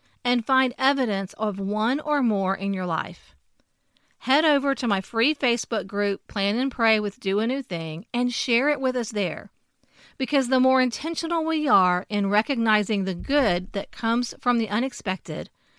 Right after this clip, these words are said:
the easier it will be to see and embrace it in the future. Before we run off, let's do a little check-in.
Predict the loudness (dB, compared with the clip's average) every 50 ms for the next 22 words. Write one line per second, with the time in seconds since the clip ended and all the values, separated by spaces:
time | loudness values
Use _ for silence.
0 | _ _ _ _ _ _ -6 -6 -6 -4 -2 0 2 2 2 4 4 4 4 4
1 | 2 2 2 0 0 0 -2 -2 0 0 0 0 -2 -4 -6 -8 -8 -10 -8 -4
2 | -2 0 0 0 -2 -4 _ -2 0 0 2 2 0 0 0 -2 -2 -4 -4 -6
3 | -6 -6 _ _ -4 -2 -2 -2 -4 -6 -8 -10 -10 -10 -14 -14 -16 -18 -20 _
4 | _ _ _ _ _ _ _ _ _ _ _ _ _ _ _ _ _ _ 4 6
5 | 6 8 8 10 10 10 10 10 10 10 10 10 10 8 8 8 6 4 -2 2
6 | 6 8 8 8 8 6 6 8 10 12 12 12 12 12 12 10 10 8 8 8
7 | 8 8 8 4 2 2 2 0 -2 -6